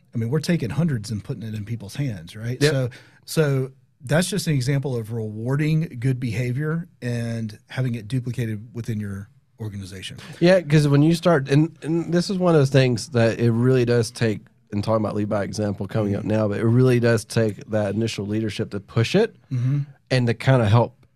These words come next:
Speaker 2: in extending the boundaries. But it's really up to, and this is culture as a whole, is the culture is what happens when the leader leaves.
Speaker 1: Uh, and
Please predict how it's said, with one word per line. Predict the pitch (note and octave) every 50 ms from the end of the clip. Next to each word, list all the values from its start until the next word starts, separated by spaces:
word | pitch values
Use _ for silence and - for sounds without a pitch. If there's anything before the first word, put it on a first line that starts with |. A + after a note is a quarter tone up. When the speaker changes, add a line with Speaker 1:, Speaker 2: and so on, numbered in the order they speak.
| _ _ _
Speaker 2:
in | B2 A#2+ A#2
extending | G#2+ G#2+ - - - - B2 B2 B2 A#2 A2
the | G#2
boundaries. | G2 G2 G#2 G#2 A2+ A#2+ B2+ B2 C#3 E3+ F#3+ G#3+ G#3 F3+ - - _ _ _ _ _ _ _ _ _
But | - C#3+ C3+
it's | C3 B2 - -
really | B2 B2 B2+ C3+ C#3 C3+ C3 B2+ B2
up | - A#2+ A#2+ A2+ - -
to, | - - B2 A2+ A2+ A2 G#2+ G#2+ -
and | A#2 A#2 A2+ G#2+
this | A#2 A2+
is | A2+ G2+ -
culture | - - A#2+ A2+ - - G#2
as | F#2
a | F#2+ F#2
whole, | G2 A2+ A2 G#2 G2+ F#2+ - _ _ _ _ _ _
is | - A#2 A#2 A2 - _
the | -
culture | - - - C#3 C#3+ C#3 - B2+ B2 A#2+
is | A2+ G#2 G#2+
what | A2 G2
happens | A2 A2 G#2 G#2+ G#2 G2+
when | G2+ G#2
the | G2+ G2
leader | G2 G2+ G2+ F2+ F2
leaves. | - - - - - - - - -
Speaker 1:
Uh, | D#3 D3 C3+ A2 F2+ - - _ _ _ _ _ _ _ _ _ _
and | C#3 B2 A2+ A2 A#2